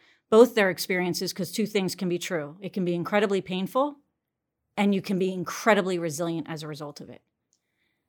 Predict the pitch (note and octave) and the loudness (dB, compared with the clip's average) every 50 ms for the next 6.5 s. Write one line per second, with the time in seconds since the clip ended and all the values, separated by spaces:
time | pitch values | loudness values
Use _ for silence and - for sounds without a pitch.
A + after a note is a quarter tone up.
0 | _ - F#3 F#3+ F#3 F#3 G3+ G3+ G#3 G#3 G#3 G3+ F#3+ G3+ F3 F3+ F#3 F3+ F3 G3 | _ 0 2 4 4 6 6 6 8 8 8 8 6 6 4 4 2 0 0 0
1 | F3+ E3 F#3 F3 D#3 F3+ F3+ F3+ F3+ E3+ E3+ E3+ E3+ D#3+ D#3+ D#3 D#3 - - D#3+ | -2 0 0 0 2 2 2 2 2 2 0 0 -2 -2 -2 -4 -4 -4 -6 -8
2 | D#3 D3+ - - D3+ - F3 E3 D#3 D#3 - - - - - - - _ - _ | -8 -8 -10 -16 -18 -14 -14 -14 -14 -14 -12 -12 -12 -12 -12 -18 -20 _ -20 _
3 | _ _ _ _ _ _ - - - F3+ F3 E3+ E3 - G#3+ G3+ F#3+ F#3 F#3 F#3+ | _ _ _ _ _ _ -20 -14 -8 -4 -4 -2 0 2 4 4 4 4 2 2
4 | F#3 F#3 F#3 F#3 F3+ F#3+ G3+ G#3 G#3+ A3 G#3 G#3+ F3+ F#3+ F#3 F3 F3 E3 E3+ - | 2 2 0 0 0 2 2 4 4 4 2 2 0 2 2 2 2 0 -2 -6
5 | - G3 F3+ F3 F3 E3 E3+ D#3+ - - - F#3 E3+ E3+ D#3 - - - - - | -6 -4 -2 -2 -2 -2 -2 -4 -4 -4 -2 -2 -2 -2 -2 -4 -6 -6 -6 -2
6 | G3 G3+ G#3+ G#3 F#3+ E3+ D#3+ D3+ D#3 | 4 6 6 6 6 4 0 -4 -8